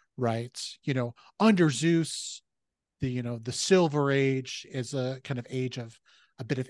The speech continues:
arrogance. People don't worship the gods, and the gods kind of, um, um, ju-, judge them and, and cast them aside. Um, and they kind of tr-, they kind of spend the rest of time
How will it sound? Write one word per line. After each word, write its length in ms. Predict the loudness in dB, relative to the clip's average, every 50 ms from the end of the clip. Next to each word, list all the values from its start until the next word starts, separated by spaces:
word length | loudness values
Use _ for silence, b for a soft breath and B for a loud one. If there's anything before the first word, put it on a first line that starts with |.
| -6
arrogance. 540 | -6 -2 -2 0 0 0 -2 -2 -6 -6 -8
People 260 | -8 -8 -6 -6 -4
don't 200 | -4 -4 -6 -4
worship 300 | -4 -6 -6 -6 -8 -10
the 80 | -12 -12
gods, 640 | -8 -6 -4 -4 -2 -4 -4 -4 -4 -6 -8 -10
and 100 | -12 -12
the 60 | -12 -12
gods 460 | -10 -8 -8 -8 -8 -10 -10 -12 -12
kind 180 | -12 -10 -12
of, 100 | -12 -14 _ b b b b b b b b b
um, 400 | -14 -14 -14 -14 -14 -16 -18 -20 _ _ _ _ _ _ _ _ _ _ _ _ -20
um, 240 | -18 -18 -16 -18 -18 -14 -14 -12 -12
ju-, 260 | -10 -10 -10 -10 -12 -16 _ _ _ _
judge 420 | -2 2 4 4 4 2 0 -2 0
them 340 | 0 2 2 0 -2 -4 -6 -6
and, 240 | -6 -6 -6 -8 -8
and 220 | -8 -10 -10 -10 -10 -2
cast 460 | -2 -2 -2 -2 -10 -10 -12 -10 -6
them 140 | -4 -4 -2
aside. 680 | -4 -4 -2 -2 -2 0 0 -2 -2 -4 -4 -6 -8 _ b b b b b b b -14
Um, 180 | -12 -10 -8
and 140 | -8 -6 -6
they 180 | -4 -4 -6 -6
kind 220 | -6 -8 -6 -6
of 180 | -6 -8 -10 -16 -20 -20 _ _
tr-, 220 | -14 -12 -10 -10 -12 -12 -12 -6
they 160 | -2 -2 -2
kind 180 | 0 -2 -2 -2
of 160 | -2 -6 -8 _ _
spend 840 | -10 -8 -8 -8 -4 0 2 2 2 2 0 -2 -4 -4 -4 -2
the 120 | -2 -2
rest 360 | 0 0 -2 -2 -2 -4 -6 -6
of 160 | -8 -8 -8
time 520 | -14 -12 -10 -8 -8 -8 -8 -8 -10 -12